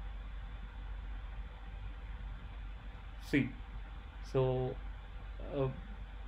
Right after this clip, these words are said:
apologies for the poor handwriting. The final equation turns out to be f of I is equal to f of I minus one plus I minus the last occurrence of, last index of C. So this is it. If you are able to derive this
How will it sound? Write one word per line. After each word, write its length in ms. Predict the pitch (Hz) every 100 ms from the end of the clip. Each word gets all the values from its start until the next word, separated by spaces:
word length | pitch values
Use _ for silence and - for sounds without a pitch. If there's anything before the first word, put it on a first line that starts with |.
| -
apologies 560 | 156 160 151 147 180 -
for 180 | 160
the 160 | 143 160
poor 340 | 156 143 143
handwriting. 640 | 147 143 135 127 - 285 - - - - - - 135
The 140 | 147
final 360 | 156 156 160 180
equation 380 | 170 151 147 165
turns 300 | 160 143 143
out 180 | 139 139
to 60 | 139
be 220 | 170 277 - -
f 200 | 147 156
of 180 | 196 190
I 140 | 170
is 140 | 175 160
equal 300 | 156 160 156
to 160 | 165 147
f 180 | 151
of 120 | 175 180
I 180 | 143 147
minus 400 | 151 143 143 -
one 200 | 139 143 - - - -
plus 280 | 160 202 -
I 220 | 147 156 - -
minus 400 | 143 135 139 - - 139
the 100 | 143
last 380 | 143 143 143
occurrence 400 | 135 139 131 131
of, 200 | 147 269 - - - -
last 320 | - 151 190 160
index 400 | 151 143 139 170
of 160 | 277 - -
C. 180 | 139 120 - - - - - -
So 80 | 143
this 200 | 156 220
is 160 | 214
it. 200 | 208 220 - - -
If 180 | 165 180
you 120 | 180
are 80 | 170
able 200 | 170 202
to 120 | 220
derive 400 | 175 165 170 165
this 200 | 175